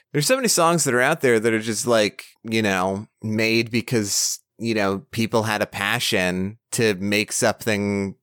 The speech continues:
you know, to just, like, get something out there, you know, for themselves.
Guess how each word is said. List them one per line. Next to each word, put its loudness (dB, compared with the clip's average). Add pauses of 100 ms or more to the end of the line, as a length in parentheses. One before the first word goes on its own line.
you -2
know, 0
to -4
just, -2
like, -2
get 0
something -2
out -4
there, 0 (140)
you -4
know, 0
for 0
themselves. -2